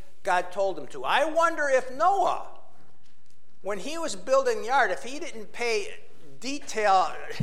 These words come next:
<laughs> it probably wouldn't have floated. It might have sunk. I don't know. It might have tipped over because it wasn't balanced.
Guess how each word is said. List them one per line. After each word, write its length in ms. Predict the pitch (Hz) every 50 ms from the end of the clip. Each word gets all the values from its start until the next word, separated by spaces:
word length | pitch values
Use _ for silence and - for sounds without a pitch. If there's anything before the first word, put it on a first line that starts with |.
| - -
<laughs> 420 | - - - - - - - - -
it 200 | 165 151 - -
probably 320 | 190 196 214 220 214 208
wouldn't 220 | 202 214 190 190
have 100 | 180 160
floated. 440 | - - 202 202 202 180 147 151 131 107 110 - -
It 180 | 143 147 143 147
might 160 | 151 143 135
have 80 | 135 123
sunk. 400 | - - 190 175 180 196 220 226 - - - - - -
I 140 | - 147 185
don't 140 | 233 262 233
know. 440 | 202 196 208 220 233 247 - - - - - - - - - -
It 160 | - 160 151 160
might 160 | 175 170 151
have 100 | 147 -
tipped 280 | - 196 156 - -
over 240 | 180 170 190 214 214
because 400 | 185 185 175 165 - 175 165 143
it 80 | 151 127
wasn't 340 | 151 156 151 160 143 - -
balanced. 520 | 170 170 185 202 226 233 240 226 - -